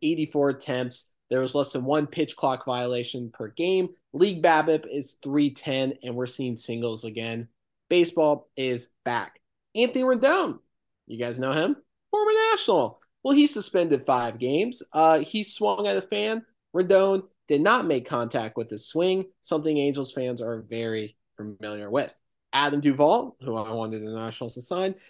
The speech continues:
made history in his first weekend as a Red Sox. He was the first, sorry, the only player in M L B history to have a double,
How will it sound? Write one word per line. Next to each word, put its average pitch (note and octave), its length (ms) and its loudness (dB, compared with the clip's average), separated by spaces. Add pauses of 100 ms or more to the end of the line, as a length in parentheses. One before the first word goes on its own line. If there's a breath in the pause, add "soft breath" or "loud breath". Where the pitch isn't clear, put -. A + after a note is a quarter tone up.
made A3 220 4
history G#3+ 420 0
in F#3+ 80 2
his G3 280 -2 (140)
first F#3+ 420 0 (280)
weekend E3+ 520 0
as D3 240 -2
a C#3+ 100 4
Red C#3 260 0
Sox. C#3 400 -2 (320)
He G#3 400 -4
was D3+ 280 4
the B2+ 100 -4
first, E4+ 480 -2 (100)
sorry, D3+ 220 2
the C#3 240 -2
only A4+ 260 0
player B2 460 -2 (160)
in B2+ 100 -4
M C3 140 -2
L C3 60 -2
B B2+ 120 -4
history C#3 360 -6
to C3+ 60 -8
have A#2+ 160 -6
a A2 60 -10
double, F3 480 0